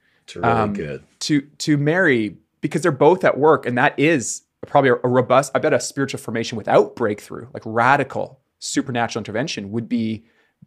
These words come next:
Speaker 2: broken as well. And so I'd love to hear how you've sort of built frameworks for that.
Speaker 1: Jason, I'm gonna give you something to think about. You may not like it, but you,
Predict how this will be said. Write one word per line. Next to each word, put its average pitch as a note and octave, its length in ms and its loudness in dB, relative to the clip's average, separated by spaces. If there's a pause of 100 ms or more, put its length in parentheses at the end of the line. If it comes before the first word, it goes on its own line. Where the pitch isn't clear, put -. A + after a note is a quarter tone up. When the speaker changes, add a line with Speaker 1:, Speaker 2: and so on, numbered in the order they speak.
Speaker 2:
broken C3+ 340 2
as G#2+ 100 -4
well. C#3+ 220 4
And A2 100 -2
so B2 120 -2
I'd A#2+ 40 -2
love C#3 200 2
to E3 100 -6
hear B2+ 220 -2
how B2 80 -2
you've A2+ 320 -4
sort A2+ 180 -6
of G#2 240 -10 (300)
built - 180 -2
frameworks B2+ 380 0
for A#2+ 100 -4
that. G2 300 -4 (280)
Speaker 1:
Jason, A#2 680 0
I'm A2+ 220 0
gonna A#2 160 0
give G#2 180 -2
you A2+ 80 0
something G#2+ 320 -4
to F#2+ 80 -2
think G#2 300 -2
about. G#2 560 0 (2000)
You F2 140 -10
may F#2 160 -2
not A2 200 2
like G2+ 300 0
it, - 180 -6 (520)
but E2 240 -10
you, D#2+ 100 -8